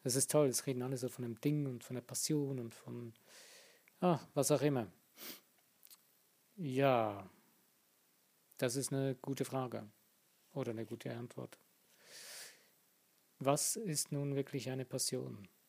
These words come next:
Vielleicht hast du noch nicht gemerkt, dass du schon ein-, dass du auch eine Passion hast in dir. Ich höre manchmal von Menschen, „Ja, ich habe nicht so wirklich etwas, was so mein Ding ist und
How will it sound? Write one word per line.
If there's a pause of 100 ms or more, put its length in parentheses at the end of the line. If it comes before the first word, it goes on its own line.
(1040)
Vielleicht
hast
du
noch
nicht
gemerkt,
dass
du
schon
ein-,
dass
du
auch
eine
Passion
hast
in
dir. (1600)
Ich
höre
manchmal
von
Menschen,
„Ja,
ich
habe
nicht
so
wirklich
etwas,
was
so
mein
Ding
ist
und